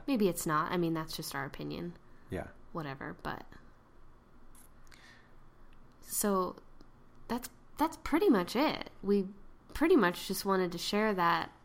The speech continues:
Speaker 2: <laughs>
Speaker 1: that sort of concrete, you know, example of how we operate, um, and sort of how we came to be that way, and maybe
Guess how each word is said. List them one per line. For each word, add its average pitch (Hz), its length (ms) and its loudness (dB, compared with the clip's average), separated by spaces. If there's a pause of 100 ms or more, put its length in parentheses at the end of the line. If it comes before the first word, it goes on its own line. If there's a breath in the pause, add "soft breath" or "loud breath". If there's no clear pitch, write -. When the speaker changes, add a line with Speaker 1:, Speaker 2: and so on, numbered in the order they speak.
(400 soft breath)
Speaker 2:
<laughs> - 460 -6
Speaker 1:
that - 260 4
sort 190 260 4
of 180 180 2
concrete, 196 800 6
you 196 140 4
know, 165 220 2
example 175 840 0
of 165 560 0 (1400)
how - 420 2
we 165 300 -2
operate, 151 800 -4
um, 151 360 -4
and 165 160 -2
sort 160 240 -2
of 156 120 -6
how 160 300 -2
we 156 460 -8
came 160 280 -6
to 156 120 -10
be 160 160 -6
that 151 240 -8
way, 165 240 -6
and 151 160 -8
maybe 160 480 -8